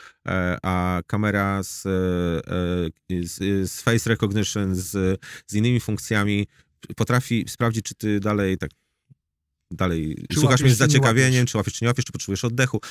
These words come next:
Speaker 1: czy trzeba zmienić sposób. Więc jakby może się okazać, że każda dziedzina naszego życia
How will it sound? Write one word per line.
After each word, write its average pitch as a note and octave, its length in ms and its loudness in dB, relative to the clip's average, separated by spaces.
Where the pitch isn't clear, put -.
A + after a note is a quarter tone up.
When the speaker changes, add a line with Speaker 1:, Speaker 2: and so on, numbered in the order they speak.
Speaker 1:
czy - 100 -6
trzeba F#2+ 160 -2
zmienić G2 340 0
sposób. - 520 -2
Więc G2+ 120 -4
jakby A#2+ 280 0
może C#3 160 0
się C#3+ 100 -2
okazać, C3 300 0
że A2 80 -4
każda B2+ 360 0
dziedzina A2 340 0
naszego G2+ 320 -2
życia C3+ 400 -2